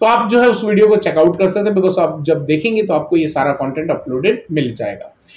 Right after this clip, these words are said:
अब यहाँ पे जो है आपको इस तरीके से square में भी लेने, बनाने पड़ेंगे और इस तरीके से जो है, अ, जो लंबे में है वो भी बनाने पड़ेंगे। तो you can see आपके पास में white के अंदर ये काफ़ी अच्छा जो है color लग रहा है,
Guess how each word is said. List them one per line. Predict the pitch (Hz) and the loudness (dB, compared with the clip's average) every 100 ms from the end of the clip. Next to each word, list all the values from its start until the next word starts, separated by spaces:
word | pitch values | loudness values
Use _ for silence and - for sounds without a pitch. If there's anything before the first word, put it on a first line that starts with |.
| - - | -14 -2
अब | 202 214 | 2 2
यहाँ | 220 262 | 2 2
पे | 254 | 0
जो | 233 | 2
है | 240 | 2
आपको | 226 220 - 233 | 2 0 2 2
इस | 220 214 | 2 0
तरीके | 202 196 214 | -2 0 0
से | 220 214 | 4 2
square | 208 170 165 | 2 0 0
में | 180 208 | 2 0
भी | 220 | 0
लेने, | 214 214 208 | 0 0 0
बनाने | 190 196 196 202 | 0 0 0 0
पड़ेंगे | 190 196 208 226 | -2 -2 0 -2
और | - 180 | 0 -2
इस | 185 | 0
तरीके | 180 175 185 | -2 0 0
से | 185 175 | 0 0
जो | 160 | 0
है, | 165 - - _ _ - | 0 -2 -8 _ _ 2
अ, | 156 165 | 2 4
जो | 170 | 4
लंबे | 170 165 202 | 4 4 2
में | 196 175 | 2 2
है | 220 | 0
वो | 220 | 0
भी | 175 175 | 0 0
बनाने | 151 131 123 | 0 0 -4
पड़ेंगे। | 120 113 113 135 | -6 -8 -8 -10
तो | - _ - 202 226 | -12 _ -4 -2 2
you | 254 | 0
can | 247 | 0
see | 254 | 2
आपके | 226 214 233 | 2 2 0
पास | 220 220 | 0 0
में | 226 | -2
white | 190 160 202 190 | 0 2 2 0
के | 214 | -2
अंदर | 196 196 | 0 0
ये | 202 | -2
काफ़ी | - 170 170 196 | -2 -4 -2 -2
अच्छा | - - 196 | -2 -2 -2
जो | 185 | 0
है | 165 160 | 0 0
color | 156 156 | 0 2
लग | 151 127 127 | 2 0 0
रहा | |
है, | 156 | -2